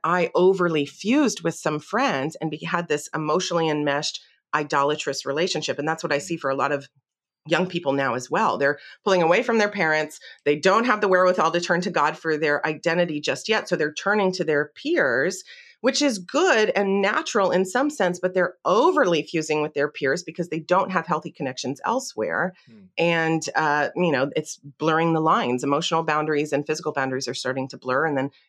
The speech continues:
Speaker 1: it turns into a sexual re-, relationship.
Speaker 2: Do you see that, do you see that happening more often now than, than be ten years ago? It just seemed, it, it
Speaker 1: No.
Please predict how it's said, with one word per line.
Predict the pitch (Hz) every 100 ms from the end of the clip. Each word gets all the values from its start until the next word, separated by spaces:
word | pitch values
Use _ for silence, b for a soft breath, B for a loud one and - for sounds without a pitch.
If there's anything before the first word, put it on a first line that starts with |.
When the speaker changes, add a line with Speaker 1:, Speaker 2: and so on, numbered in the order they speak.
| -
Speaker 1:
it |
turns | - 139 143
into | 139 143 123
a | 120 113
sexual | - 117 - 120
re-, | 123 107 - - _ _ _ 135
relationship. | 123 113 - 113 - - _ _ - -
Speaker 2:
Do | 139
you | 151
see | 202
that, | 170 -
do | 151
you | 156
see | 220
that | 180 -
happening | 151 160 143 123 113 -
more | 110 117 127
often | 131 127 123 113
now | 110 110 123
than, | 113 107 92
than | 113 101
be | 104 -
ten | 117 104
years | 110 110
ago? | 123 143 196 - b b b
It | 143
just | 156
seemed, | 208 214 - B
it, | 196 -
it | 165
Speaker 1:
No. | 180 233 175 139